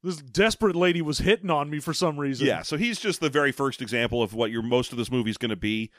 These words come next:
Speaker 2: Like, you know, in Deuce Bigalow, how it's, you, he meets all these, like, women who, uh, need a gigolo, and each one of them has a quick story, and they're a silly, goofy comedy beat, and then you never have to deal with them again.
Speaker 1: Hmm.
Speaker 2: That's these characters. It's just the douchebag men that she tries to date.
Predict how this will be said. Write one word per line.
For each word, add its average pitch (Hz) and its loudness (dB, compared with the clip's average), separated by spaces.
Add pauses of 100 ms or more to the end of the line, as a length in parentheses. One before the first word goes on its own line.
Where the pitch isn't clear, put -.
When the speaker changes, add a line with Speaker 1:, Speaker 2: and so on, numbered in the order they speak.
(260)
Speaker 2:
Like, 123 0
you 156 0
know, 131 6
in 120 2
Deuce 123 0
Bigalow, 123 4
how 117 4
it's, 107 -2
you, 127 -2
he 120 -2
meets 117 -2
all 131 4
these, 113 -4
like, 120 2
women 117 0
who, 120 -2 (200)
uh, 113 -2 (100)
need 123 -2
a 127 0
gigolo, 123 4 (400)
and 123 4
each 120 -2
one 131 4
of 123 0
them 123 2
has 120 2
a 123 -6
quick - 0
story, 123 4
and 120 2
they're 117 4
a 135 0
silly, 127 -4
goofy 131 -2
comedy 120 0
beat, 120 0
and 117 -6
then 120 0
you 113 -2
never 113 2
have 113 2
to 110 -14
deal 113 0
with 120 0
them 117 2
again. 123 2 (180)
Speaker 1:
Hmm. 208 -4 (160)
Speaker 2:
That's 147 4
these 151 2
characters. 104 0
It's 127 -2
just 123 -2
the 135 0
douchebag 170 2
men 143 2
that 117 -2
she 127 -8
tries 120 2
to 120 -8
date. 98 -4